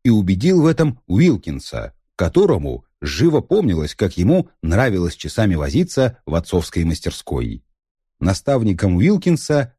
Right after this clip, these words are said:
был блестящий учёный Джон Десмонд Бернелл, родившийся в ирландском графстве Типперери.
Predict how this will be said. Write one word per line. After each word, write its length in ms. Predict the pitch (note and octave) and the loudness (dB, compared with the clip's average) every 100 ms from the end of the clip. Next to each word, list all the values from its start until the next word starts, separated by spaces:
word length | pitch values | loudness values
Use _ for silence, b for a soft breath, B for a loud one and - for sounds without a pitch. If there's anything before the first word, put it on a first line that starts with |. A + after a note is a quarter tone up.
| - | -2
был 340 | F2 B2+ A2 - | 2 2 2 -4
блестящий 720 | D#2+ A2 - A#2+ G#2+ - G2 - | -2 -2 0 -2 -2 -4 -6 -6
учёный 640 | F2+ - F#3 E3+ D3+ - _ | -4 2 4 4 2 -2 _
Джон 460 | D#2+ D2+ C3+ D3 E2 | -6 0 2 2 2
Десмонд 480 | A2 - G#2+ G#2 - - | 0 0 -2 -2 -6 -4
Бернелл, 680 | G2+ C3+ E2+ A#1+ A#1+ A1+ _ _ _ - | 0 2 0 -4 -8 -12 _ _ _ -4
родившийся 840 | D#2+ E2 E3 - D2+ - B1+ - _ | -2 2 0 0 -6 -6 -8 -10 _
в 100 | - | -4
ирландском 560 | F2+ G#2+ A#2+ G2+ - E2+ | 2 4 2 0 -4 -2
графстве 480 | D2+ D#3 - B2 A2 _ _ _ | 0 -2 -2 -2 -4 _ _ _
Типперери. 720 | D3 - F2 D2+ D2 B1+ - | -2 0 -2 -2 -2 -6 -10